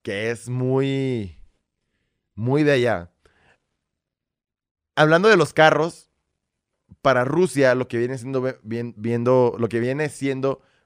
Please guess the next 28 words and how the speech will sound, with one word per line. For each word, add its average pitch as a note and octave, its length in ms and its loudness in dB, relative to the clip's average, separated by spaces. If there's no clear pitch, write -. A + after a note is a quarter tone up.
B B2 240 0
M C#3 160 0
W, A2+ 640 0
Audi A2+ 480 4
y G#2 60 -6
Mercedes, B2 760 0
es A#2 260 -4
para C3+ 220 0
lo C3 120 -2
que G#2+ 100 -8
nosotros G#2 380 -10
es B2 420 -4
Chevrolet B2+ 400 -2
y F2 40 -14
Ford F#2+ 240 -8
y G2 60 -12
Nissan. F#2+ 360 -10
O A2 180 -8
sea, G#2+ 160 -12
y C#3 140 -2
lo C#3 180 0
que C3 140 -4
para B2+ 220 -2
nosotros D3+ 320 -4
es E3 120 0
B E3 60 -2
M F3 100 0
W, E3+ 460 2